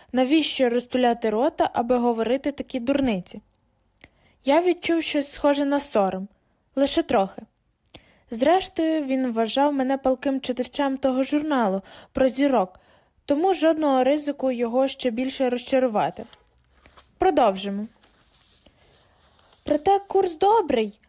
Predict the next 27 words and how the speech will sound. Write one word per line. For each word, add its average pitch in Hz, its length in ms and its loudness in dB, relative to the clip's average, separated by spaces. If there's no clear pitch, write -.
має 269 380 0
ще 349 260 2
покращуватися. 220 1080 -4
Фостер 349 420 0
звів 269 340 0
брови. 208 420 0
Я 240 160 2
вів 226 180 0
далі 220 320 2
з - 80 -6
подвоєним 226 680 -2
ентузіазмом. 214 800 -4
Був 320 220 0
би 330 100 2
я 311 120 2
трейдером, 339 720 0
я 262 340 2
би 285 140 0
ставив 262 500 0
усе 247 300 -2
на 254 140 0
них. 214 220 -4
Вигляд 339 520 -2
у - 20 -4
нього 302 300 -4
був 269 240 -2
пригнічений, 247 800 -4